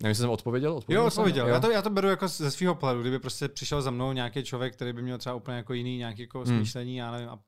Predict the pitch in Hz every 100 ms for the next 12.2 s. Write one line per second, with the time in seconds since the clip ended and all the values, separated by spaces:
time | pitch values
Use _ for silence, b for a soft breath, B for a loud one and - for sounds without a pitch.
0 | _ - 131 139 131 131 127 123 123 127
1 | 139 143 139 123 110 135 151 139 151 151
2 | 131 - 143 151 147 139 139 143 143 -
3 | B - 143 135 147 135 170 160 135 151
4 | - B B B - 135 151 147 143 147
5 | - 151 147 156 143 - 156 151 156 -
6 | 160 160 151 156 151 - 147 151 147 165
7 | 147 B B B - 151 185 170 151 156
8 | 143 147 151 151 156 147 151 151 147 120
9 | 120 120 107 151 185 165 - 135 156 -
10 | 143 151 147 147 139 131 - 139 143 -
11 | - 139 131 127 135 104 101 175 170 160
12 | 165 165